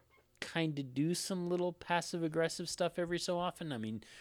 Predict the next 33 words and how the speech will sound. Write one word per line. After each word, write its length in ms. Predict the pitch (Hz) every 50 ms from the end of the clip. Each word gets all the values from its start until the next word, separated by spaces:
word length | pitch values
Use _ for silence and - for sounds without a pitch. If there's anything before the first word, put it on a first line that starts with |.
| - - - -
remember 360 | - 113 117 117 120 120 123 113
him 320 | 117 123 117 117 110 95
declaring 460 | 104 110 110 - - 123 117 113 110 107
that 100 | 101 95
he 120 | 110 120
wasn't 340 | 117 117 120 107 117 120 101
going 200 | 117 113 110 104
to 60 | 101
help 220 | 92 110 110 -
Daniel 260 | - 110 110 107 107 -
Kvyat 340 | - 101 101 110 110 110
anymore, 400 | 110 110 113 113 110 110 113 113
and 100 | 113 104
Daniel 220 | 98 101 101 107 98
Kvyat 340 | - - 104 104 104 98 -
could 100 | 101 98
basically 380 | 104 98 - - - 107 101
go 260 | 92 101 104 104 98 - - - - - - - -
take 160 | - 117 -
a 40 | 107
long 300 | 107 110 110 107 107 101
walk 220 | 104 104 101 -
off 160 | 104 95 -
a 40 | 104
short, 260 | - - 113 104 - -
short 280 | - - - 113 - -
pier 280 | - - 113 113 113
and 100 | 107 95
never 180 | 95 98 95 92
come 180 | - 110 101
back 220 | 95 95 92 - -
ever 200 | 98 98 104 107
again? 260 | 104 104 110 113